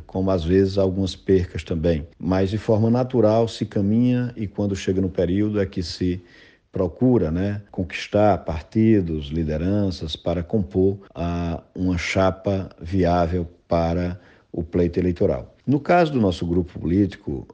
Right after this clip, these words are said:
eu considero que está muito unido, mesmo numa crise muito grande, tanto política como, é, também econômica, o município se mantém com avaliação,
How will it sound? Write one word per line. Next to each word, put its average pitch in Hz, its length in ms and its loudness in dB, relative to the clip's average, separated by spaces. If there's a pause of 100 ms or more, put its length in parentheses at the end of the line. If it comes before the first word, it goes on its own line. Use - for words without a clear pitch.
(100)
eu 90 500 0
considero 101 560 2
que - 80 -4
está - 260 4
muito 107 300 2
unido, 98 380 4
mesmo 110 380 2
numa 98 200 2
crise 90 380 -2
muito 92 320 0
grande, 87 480 -2
tanto 85 260 -10
política 80 460 -6
como, 80 520 -6
é, 76 380 -6 (300)
também 80 340 -2
econômica, 82 840 -2 (380)
o 90 140 -6
município 101 680 0
se 135 160 -4
mantém 107 580 2 (160)
com 110 220 2
avaliação, 90 1000 2